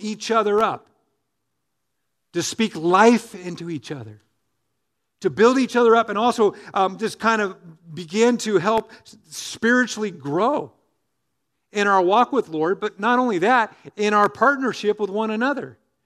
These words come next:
Because God calls us as a church to be connected together. He doesn't call, "Hey, you, you are on a solo mission," right? He doesn't say, "Hey, Pastor Scott, you are on a solo mission. You, you just do it all on your own." That's not how he designed the church.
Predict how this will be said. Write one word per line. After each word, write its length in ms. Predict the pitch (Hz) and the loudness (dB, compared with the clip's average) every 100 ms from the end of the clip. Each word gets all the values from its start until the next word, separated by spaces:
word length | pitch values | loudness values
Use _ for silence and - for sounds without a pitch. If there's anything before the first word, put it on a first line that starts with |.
| _ _ | _ _
Because 340 | 214 - 226 151 | -6 2 2 2
God 320 | 185 233 247 | 2 4 2
calls 300 | 233 262 247 | 4 4 4
us 160 | 226 220 | 0 -2
as 160 | 202 | -2
a 60 | 190 | -2
church 400 | - 269 262 - | 0 0 0 -4
to 80 | 185 | -6
be 180 | 196 | -6
connected 800 | 208 - 208 202 220 - 294 233 | -6 -4 -4 0 0 0 -4 -4
together. 680 | - 202 160 247 233 147 131 _ _ _ _ _ | -4 -6 -2 -2 -2 -6 -10 _ _ _ _ _
He 140 | 220 | 0
doesn't 300 | 254 254 247 | 2 2 0
call, 200 | 214 247 | 4 4
"Hey, 200 | 214 226 - - | 6 4 2 -8
you, 160 | 175 220 | -8 -6
you 280 | 214 208 247 | -6 -2 2
are 40 | |
on 140 | 240 196 | 2 0
a 60 | |
solo 360 | - 220 233 247 | -2 0 0 0
mission," 440 | 220 160 127 104 _ _ _ _ _ | -2 -4 -8 -14 _ _ _ _ _
right? 200 | 147 175 | -12 -10
He 120 | 175 220 | -6 -4
doesn't 160 | 208 | -2
say, 140 | 190 196 | 2 2
"Hey, 60 | |
Pastor 220 | 196 214 - | 2 0 0
Scott, 200 | 226 190 | -4 -2
you 140 | 214 | 0
are 80 | 208 | 0
on 160 | 185 170 | 0 -4
a 60 | |
solo 460 | 139 - 214 220 214 | -8 -2 0 2 2
mission. 480 | 208 208 220 214 208 _ _ - | 0 -2 -2 -6 -6 _ _ -14
You, 140 | 180 | -10
you 260 | 220 175 190 | -10 -10 -10
just 260 | 202 127 | -8 -8
do 160 | 139 196 | -4 0
it 80 | 202 | 2
all 200 | 202 196 | 2 2
on 120 | 185 | -2
your 140 | 180 | -4
own." 220 | 165 120 104 113 _ _ _ - | -6 -6 -12 -20 _ _ _ -8
That's 260 | 233 - | -6 -2
not 180 | 269 226 | 0 0
how 160 | 208 220 | 0 0
he 80 | |
designed 480 | 180 160 139 202 185 | -2 -6 -6 -6 -6
the 60 | 143 | -8
church. 600 | - 240 269 - - | -8 -8 -8 -16 -20